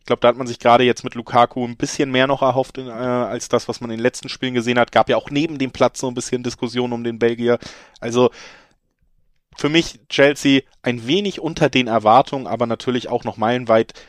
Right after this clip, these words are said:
vor dem mittlerweile elften der Liga, äh, muss man ja auch sagen. Also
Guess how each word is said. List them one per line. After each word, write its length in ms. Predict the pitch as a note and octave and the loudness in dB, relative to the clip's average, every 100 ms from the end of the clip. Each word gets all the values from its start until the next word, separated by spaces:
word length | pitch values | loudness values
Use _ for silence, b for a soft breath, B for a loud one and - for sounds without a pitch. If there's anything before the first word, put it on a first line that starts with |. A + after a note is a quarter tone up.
| B B | B B
vor 180 | - A#2 | -4 -2
dem 140 | A2+ | 0
mittlerweile 580 | B2 B2 A2+ A2+ A2+ G#2 _ _ - | 0 2 4 4 4 -2 _ _ -4
elften 680 | B2 C#3+ - - G2 F2 _ - | -2 -2 -4 -12 -14 -16 _ -10
der 100 | G2+ | -8
Liga, 400 | G2 - A2 G2 | -8 -8 -8 -8
äh, 40 | |
muss 200 | G#2 A2 | -8 -8
man 140 | A#2 A2 | -2 0
ja 80 | G#2+ | 2
auch 160 | B2 | 2
sagen. 400 | A#2+ A#2+ A#2 A#2 | 6 6 6 4
Also 300 | G#2+ A2 A2+ | -4 0 -2